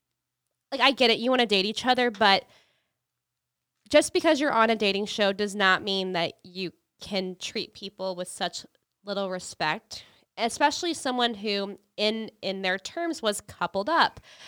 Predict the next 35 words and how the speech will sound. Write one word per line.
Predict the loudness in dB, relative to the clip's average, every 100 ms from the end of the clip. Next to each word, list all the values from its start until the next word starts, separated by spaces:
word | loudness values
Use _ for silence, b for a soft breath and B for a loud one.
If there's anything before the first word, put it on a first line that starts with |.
| B B B 4
I | 4
just | 4 -2
think, | -2 -2 2
like, | 4 4 0 _ _ _ 0
I'm | 2 6
not | 8 6 4
slut | 2 0 2
shaming | 2 2 2 0
or | -2 0
anything | 0 0 0 0
like | -2 -2
that, | 2 4 2 0
but | 0 0 0 2
I | 4 4
just, | 2 -6 -8 -12 _ _ _ _ -12
if | -4
you | -2
wanna | 0 0
make | -2 0
out | -2 -2
with | -4
someone, | -4 -2 0 -2 -4 -8 _ _ _ 2
and | 4
maybe | 6 4
they | 4
did | 2 0
talk, | -2 0 0 0
like, | -4 -4 b b b -4
maybe | -2 0 0
just | -2 0
disclose, | -4 -4 -6 -2 0 0
like, | -4
"Hey, | -6 -8 -4
Jessenia, | -4 -6 -4 -4 -2 -2 -2
like, | 0 -2